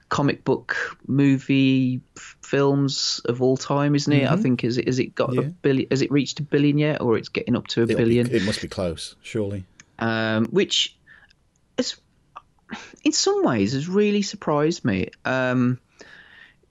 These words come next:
Speaker 1: in as much, so it, it's kind of like, I suppose, an origin story, you know, of, uh, of how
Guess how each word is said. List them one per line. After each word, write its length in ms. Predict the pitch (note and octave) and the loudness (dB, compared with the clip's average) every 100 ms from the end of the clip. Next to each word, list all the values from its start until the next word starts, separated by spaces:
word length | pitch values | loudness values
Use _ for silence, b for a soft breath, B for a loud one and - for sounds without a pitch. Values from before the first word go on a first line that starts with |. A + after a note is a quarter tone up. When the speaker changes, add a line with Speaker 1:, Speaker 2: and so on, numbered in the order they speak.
| - | -4
Speaker 1:
in 160 | F3 F3+ | 0 2
as 120 | E3+ | 2
much, 260 | E3 - - | -2 -4 -4
so 260 | - F#3 F#3 | 0 2 2
it, 100 | - - | -2 -12
it's 440 | - - - F#3 - | -12 -6 -4 -2 -2
kind 200 | G3+ F#3+ | -2 0
of 120 | D#3 | 2
like, 240 | B2+ A2+ | 0 0
I 80 | B2 - | -2 -4
suppose, 280 | - A#2 | -2 -2
an 80 | A2+ - | 0 0
origin 360 | A2+ G#2+ G#2+ | 0 2 -2
story, 580 | G2+ - G#2 G2+ G2+ G2+ - | -2 -2 0 0 0 -2 -2
you 60 | |
know, 300 | G#2+ F#2+ G2 - | -2 0 0 -2
of, 360 | A2+ G#2 G#2 - | -2 -2 -2 -4
uh, 320 | A2+ G#2+ G#2 - | 0 2 2 0
of 120 | G#2 | -4
how 480 | A#2 G#2 G#2 G2+ | -2 0 2 2